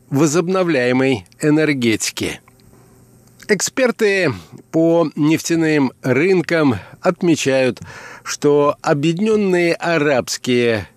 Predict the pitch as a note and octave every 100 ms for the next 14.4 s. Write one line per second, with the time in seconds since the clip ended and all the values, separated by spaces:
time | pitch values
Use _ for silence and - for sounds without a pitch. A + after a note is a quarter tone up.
0 | _ _ _ C#3 C3+ D3+ F#3+ F#3+ D#3 F#3+
1 | F3+ D3+ B2 F#3+ G3+ G3 - - F#3 E3+
2 | C3+ A#2 G2+ - _ - - C#3 D3+ D#3
3 | - - - - - - F3+ D#3+ B2 A2
4 | G2+ - C3 D#3+ D3+ A#2+ F2+ - D#3 C#3+
5 | C#3+ A2 - A#2 C3 A#2+ E3 F#3+ G#3+ A3
6 | G3+ G3 D#3+ - C#3 - C3+ F#3+ F#3+ F#3
7 | F3 A#2+ C#3 A#2+ - D3 D#3+ D3+ A#2 F#3+
8 | - G3 - D#3 D3 D3 A#2+ G#2+ F#2 F#2+
9 | - - - C3+ D3 C3+ - - G2+ -
10 | A#2+ A2+ F#2+ _ - A#2 B2 D3 D3 -
11 | - C#3+ C3+ G#2+ - B2 C#3 D3+ D#3 C#3
12 | G#2 D2+ A2 - _ - - - - -
13 | - - - - - D3+ C#3+ A#2 A#2+ A#2
14 | C#3 F3 E3+